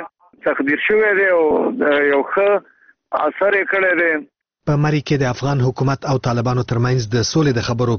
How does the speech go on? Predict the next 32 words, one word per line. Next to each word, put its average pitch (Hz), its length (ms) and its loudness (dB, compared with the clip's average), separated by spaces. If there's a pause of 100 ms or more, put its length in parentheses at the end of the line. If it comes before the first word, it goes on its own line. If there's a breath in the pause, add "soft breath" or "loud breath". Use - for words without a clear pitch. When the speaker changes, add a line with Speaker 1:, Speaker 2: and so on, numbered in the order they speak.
Speaker 2:
په 104 120 -2
لومړي 113 320 0
پړاو 123 300 -2
کې 127 140 -2
پریکړه 139 360 0
وشوه 143 300 0 (380 loud breath)
چې 135 220 0
دواړه 151 280 0
اړخونه 113 360 -2
به 120 60 0 (340 loud breath)
د - 20 -2 (100)
اعتماد 123 420 -2
جوړونې 135 460 2
لپاره 110 260 -4 (100)
کار 123 120 0 (100)
کوي 110 200 2 (180)
او 110 120 2
همداراز 131 460 -2 (300 loud breath)
د 117 120 0
خبرو 113 380 0
دوهم 107 300 -2
پړاو 123 320 0
به 127 120 -2
له 110 80 0 (120)
کمکي 113 300 -2 (100)
اختر 120 360 -4 (160)
وروسته 123 400 0
وي. 123 100 2 (440 loud breath)
د - 20 2 (140)
سولې 135 340 2
د 131 140 -2
عالي 127 180 0